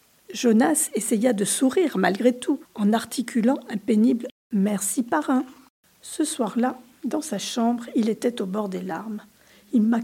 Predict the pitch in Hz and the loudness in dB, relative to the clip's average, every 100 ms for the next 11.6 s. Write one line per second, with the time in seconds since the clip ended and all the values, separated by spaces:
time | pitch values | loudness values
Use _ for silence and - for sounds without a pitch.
0 | - - 311 302 247 233 233 277 254 240 | -4 2 4 4 2 2 0 0 0 0
1 | 240 220 233 226 349 285 226 - 208 233 | 2 4 2 2 2 2 0 -4 -4 -6
2 | - _ - 240 - 254 294 240 262 247 | -20 _ -4 -2 0 2 4 6 4 2
3 | 233 - - 277 - 240 - 254 302 - | -2 0 2 2 2 -2 4 4 4 4
4 | 254 240 277 233 226 285 330 381 - - | 2 4 2 0 0 2 4 2 0 -10
5 | - 320 285 254 - - 247 226 - - | -6 2 2 2 -4 -4 -4 -4 -6 2
6 | 285 220 233 214 311 302 202 202 285 - | 2 4 4 6 6 6 4 2 2 -2
7 | - - 196 185 294 294 - - - 247 | -18 -8 -2 2 2 0 -6 -6 0 0
8 | 247 - 196 247 247 214 190 160 240 208 | 0 -6 0 0 2 0 -2 -2 0 2
9 | 254 226 180 - - 226 - 240 - 196 | 2 0 -4 -6 -4 -4 -2 -6 -6 -8
10 | 170 - - _ _ _ - 226 - 370 | -10 -14 -20 _ _ _ 2 2 2 0
11 | 269 165 165 208 220 254 | 2 0 -2 0 2 0